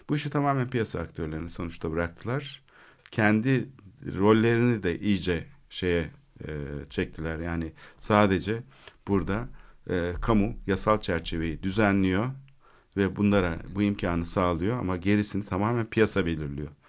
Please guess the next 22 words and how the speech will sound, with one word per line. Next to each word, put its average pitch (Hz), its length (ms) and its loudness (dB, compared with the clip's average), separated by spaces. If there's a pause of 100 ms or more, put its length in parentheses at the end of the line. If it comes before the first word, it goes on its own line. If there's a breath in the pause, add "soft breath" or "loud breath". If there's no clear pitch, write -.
(500 soft breath)
Çünkü 107 340 -4
projeleri, 107 560 0
belediye 107 260 4
başkanı 127 280 0
şöyle 117 220 0
söylüyordu. 78 440 -4
Yani 78 180 -4
bu 85 40 -10
kentsel 101 380 2
dönüşüm 98 280 2
projelerini 85 400 -2
yürüten 87 340 -4
bir 82 100 -6
belediye 87 300 -2
başkanı, 92 440 -4 (560 loud breath)
"E, 107 140 2
biz 107 140 -2
tabii 127 280 0
bilemeyiz, 120 380 0
şirketler 101 460 0
yapacak 78 360 -4
projeleri. 69 500 -6